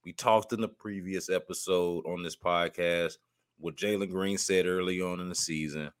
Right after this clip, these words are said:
No losses, just lessons. Okay, so if the, if it, if it, if that's the case, such a young team, let's focus on the youth to start. The best rookie so far, halfway, officially halfway through the season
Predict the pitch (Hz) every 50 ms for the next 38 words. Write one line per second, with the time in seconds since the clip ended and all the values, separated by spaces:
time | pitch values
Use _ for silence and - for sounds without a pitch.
0 | _ _ _ _ _ _ _ _ _ _ - _ _ _ _ _ _ _ _ -
1 | 147 170 180 143 113 98 95 107 113 113 - 131 131 120 - - 147 175 175 -
2 | - 101 90 90 92 92 - - 107 107 120 139 - - - - 165 165 - 123
3 | 110 110 117 - - - 131 123 123 - - 147 143 - 123 143 - - 160 156
4 | 156 - 131 143 131 131 139 143 - 123 131 - 170 165 165 - - - 110 -
5 | - 104 92 87 87 95 - - - _ _ _ - _ _ - - 147 147 143
6 | - 131 123 98 95 101 101 101 98 98 - - 101 98 98 95 101 123 131 -
7 | - - 110 107 - - 101 - - - - 90 92 92 85 80 85 82 73 76
8 | 82 85 87 87 85 78 _ - - _ _ _ _ _ _ _ - - 98 87
9 | - - _ - 82 78 65 - - _ _ _ _ _ _ _ _ _ _ 82
10 | 80 - 101 92 - _ _ _ _ - 131 139 151 151 - - - _ - -
11 | _ 85 85 90 92 101 117 117 117 - - 76 60 53 _ _ _ _ _ _
12 | _ _ - - - 104 104 101 - - 95 82 78 71 - 95 101 110 110 -
13 | - 101 101 87 76 69 - - 139 151 - 160 156 156 147 147 139 139 139 -
14 | 127 135 131 131 131 - 123 127 123 117 120 117 - 117 117 110 104 92 - 69
15 | 69 69 73 69